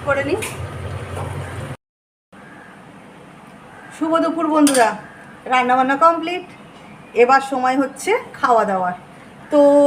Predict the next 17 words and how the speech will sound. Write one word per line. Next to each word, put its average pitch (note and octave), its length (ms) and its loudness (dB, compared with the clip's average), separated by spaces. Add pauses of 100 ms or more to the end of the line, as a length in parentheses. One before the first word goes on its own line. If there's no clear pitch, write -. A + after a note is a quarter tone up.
(120)
রান্নাবান্না C#4 380 4
কমপ্লিট C#4+ 400 -2
মানেই D4+ 320 2
তো D#4+ 60 -4
বুঝতে D4 260 -4
পারছো, D4+ 240 0
তোমাদের C#4 360 -2
সঙ্গে C4+ 240 0
শেয়ার C4+ 240 4
করতে D4 220 -4
চলে D#4 260 0
এসেছি। D#4+ 260 -8 (420)
আজকে A3 220 -2 (120)
কী E4+ 100 -2 (120)
কী F4+ 100 -2
রান্নাবান্না D4+ 560 6
করলাম B3 360 2